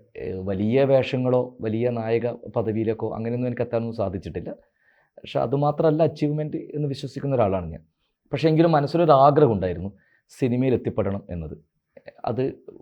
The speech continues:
കുറച്ച് വൈകിയാണെങ്കിലും അതിന് സാധിച്ചു. ഇപ്പം, ഏഹ്, ലോകത്തിൻ്റെ പല ഭാഗങ്ങളിലും പോകുമ്പോൾ പെട്ടെന്ന് തിരിച്ചറിയുന്നുണ്ട്. അത്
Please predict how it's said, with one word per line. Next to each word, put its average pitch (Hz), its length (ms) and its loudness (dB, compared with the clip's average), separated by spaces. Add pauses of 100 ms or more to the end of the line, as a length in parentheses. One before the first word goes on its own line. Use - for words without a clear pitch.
(120)
കുറച്ച് 123 240 -4
വൈകിയാണെങ്കിലും 113 720 0 (240)
അതിന് 98 200 -4
സാധിച്ചു. 85 460 -8 (520)
ഇപ്പം, 107 420 -6
ഏഹ്, 104 200 -6
ലോകത്തിൻ്റെ 107 420 -4
പല 107 220 -2
ഭാഗങ്ങളിലും 107 600 0
പോകുമ്പോൾ 107 420 -2 (600)
പെട്ടെന്ന് 156 380 4
തിരിച്ചറിയുന്നുണ്ട്. 127 640 0 (380)
അത് 131 140 0